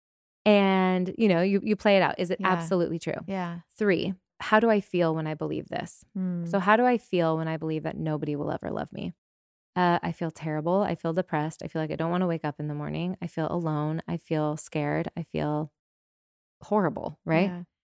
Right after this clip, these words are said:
Speaker 1: And then four, who would I be if I believed the opposite or if I believed that not to be true? So who would I be if I believed that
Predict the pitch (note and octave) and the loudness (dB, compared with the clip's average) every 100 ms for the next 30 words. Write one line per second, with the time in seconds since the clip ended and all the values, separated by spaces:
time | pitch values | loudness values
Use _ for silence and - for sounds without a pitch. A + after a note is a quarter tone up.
0 | - F3 E3+ E3+ A#3 G#3 D#3+ D#3+ E3+ - | 0 2 2 2 4 6 6 2 -2 -4
1 | B3 C4 A#3+ F3+ D#3+ D#3 D3 D#3 - _ | 2 4 4 4 0 -2 -2 -4 -6 _
2 | - F3 E3+ D#3+ D#3+ D#3+ D#3 - - C#3 | -6 0 0 0 -2 -2 -2 -4 -4 -4
3 | - - - - F3 E3+ E3+ D3+ D#3 D3+ | -6 -8 -8 -8 -6 -2 -2 0 -2 -2
4 | - - _ - - D3 - - - - | -4 -14 _ -6 -4 -4 -8 -8 -10 -8
5 | - E3+ _ _ _ _ - G3 F#3 B3+ | -10 -10 _ _ _ _ -2 2 4 6
6 | C#4 G#3 F3 E3+ - - E3 D#3+ - E3 | 6 6 4 2 -2 -4 0 0 0 0
7 | E3 D#3+ D#3 D#3 D3+ D#3 D3 | -2 0 0 -2 -2 -2 -2